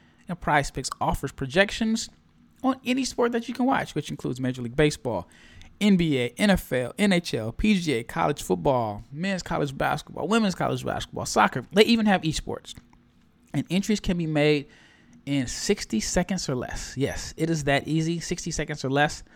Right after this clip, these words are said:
They have safe and fast withdrawals, and it is currently operational in over thirty states and Canada.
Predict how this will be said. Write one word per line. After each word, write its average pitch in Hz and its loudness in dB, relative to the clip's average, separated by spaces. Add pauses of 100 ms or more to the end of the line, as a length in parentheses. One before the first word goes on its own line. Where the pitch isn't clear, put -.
(100)
They 143 -6
have 120 -6
safe 175 2
and 123 -8
fast 143 2
withdrawals, 156 4 (460)
and 165 4
it 185 4
is 175 0
currently 208 -2
operational 147 -2
in 139 -8
over 135 -4
thirty 143 -2
states 139 0 (540)
and 160 2 (180)
Canada. 175 2